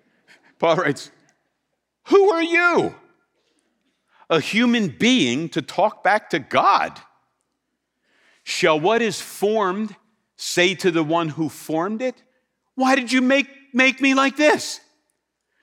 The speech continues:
Does not the potter have the right to make out of the same lump of clay some pottery for special purposes and some for common use?"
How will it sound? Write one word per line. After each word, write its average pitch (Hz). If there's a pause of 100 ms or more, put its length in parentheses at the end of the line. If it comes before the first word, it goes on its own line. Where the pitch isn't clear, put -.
(260)
Does 185
not 277
the 269
potter 190
have 175
the 147
right 143
to 151
make 156
out 151
of 131
the 120
same 151
lump 143
of 110
clay 139
some 135
pottery 131
for 123
special 185
purposes 196
and 156
some 151
for 143
common 135
use?" -